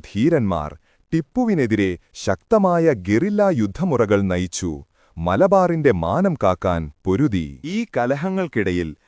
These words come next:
ബ്രിട്ടീഷ് ഈസ്റ്റ് ഇന്ത്യ കമ്പനി തങ്ങളുടെ അവസരത്തിനായി കാത്തിരുന്നു. അവർ മൈസൂരിന്റെ ശത്രുക്കളുമായി കൈകോർത്തു. മൂന്നാം ആംഗ്ലോ മൈസൂർ യുദ്ധത്തിൽ ടിപ്പു പരാജയപ്പെട്ടു.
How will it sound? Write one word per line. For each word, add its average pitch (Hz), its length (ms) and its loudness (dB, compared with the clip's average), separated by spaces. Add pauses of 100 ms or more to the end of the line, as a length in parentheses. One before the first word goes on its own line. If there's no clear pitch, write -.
(120)
ബ്രിട്ടീഷ് 127 600 -4
ഈസ്റ്റ് 170 320 -4
ഇന്ത്യ 170 220 -2
കമ്പനി 110 480 -2 (340)
തങ്ങളുടെ 165 580 2
അവസരത്തിനായി 123 840 -2
കാത്തിരുന്നു. 110 580 -2 (420)
അവർ 98 280 0 (120)
മൈസൂരിന്റെ 156 720 -2
ശത്രുക്കളുമായി 113 1000 -2
കൈകോർത്തു. 175 600 0 (120)
മൂന്നാം 196 500 2 (120)
ആംഗ്ലോ 175 440 2
മൈസൂർ 135 420 0
യുദ്ധത്തിൽ 101 460 -2 (280)
ടിപ്പു 165 340 2 (120)
പരാജയപ്പെട്ടു. 151 760 2